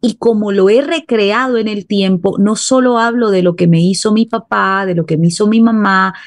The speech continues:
sino que además ya esto lo recreé con una pareja, entonces mi ex también es como el,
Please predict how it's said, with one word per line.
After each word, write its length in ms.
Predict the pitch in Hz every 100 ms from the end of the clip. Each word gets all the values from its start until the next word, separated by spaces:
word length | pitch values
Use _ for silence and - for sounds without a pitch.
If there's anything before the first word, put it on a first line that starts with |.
| -
sino 300 | - 214 196
que 120 | 180 214
además 380 | 208 208 208
ya 160 | 180 170
esto 220 | 170 214
lo 140 | 208 196
recreé 460 | 190 185 175 185
con 160 | 202 196
una 180 | 202 208
pareja, 540 | 233 240 233 226 226
entonces 520 | 196 175 175 190 175
mi 320 | 190 214 208
ex 300 | 208 226 -
también 560 | - 190 180 190 196 202
es 240 | 190 180
como 300 | - 190 190
el, 260 | 185 185